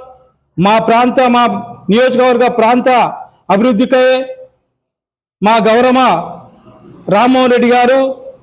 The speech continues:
కృషితో ప్రతి తాండాకు బీటీ రోడ్డు సౌకర్యాలు కల్పించడం కూడా జరుగుతూ ఉన్నది. అలాగే మా వెనుకబడిన ప్రాంతమైనటువంటి అరుగు నుండి డబల్, ఏదైతే ఫోర్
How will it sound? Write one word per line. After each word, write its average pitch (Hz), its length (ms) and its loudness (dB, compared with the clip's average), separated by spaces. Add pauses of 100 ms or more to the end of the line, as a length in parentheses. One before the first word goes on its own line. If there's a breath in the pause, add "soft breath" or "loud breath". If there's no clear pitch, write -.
(200)
కృషితో 233 400 0 (840)
ప్రతి 240 240 0 (140)
తాండాకు 262 500 2 (480)
బీటీ 269 300 0
రోడ్డు 240 260 0
సౌకర్యాలు 233 600 2 (540)
కల్పించడం 226 460 0 (100)
కూడా 226 140 2 (100)
జరుగుతూ 208 300 0 (100)
ఉన్నది. 190 260 -2 (540)
అలాగే 240 360 2 (1200)
మా 220 120 2 (120)
వెనుకబడిన 262 600 0
ప్రాంతమైనటువంటి 240 840 0 (560)
అరుగు 233 240 2
నుండి 262 240 2 (720)
డబల్, 233 280 2 (140)
ఏదైతే 262 300 2 (100)
ఫోర్ 247 200 0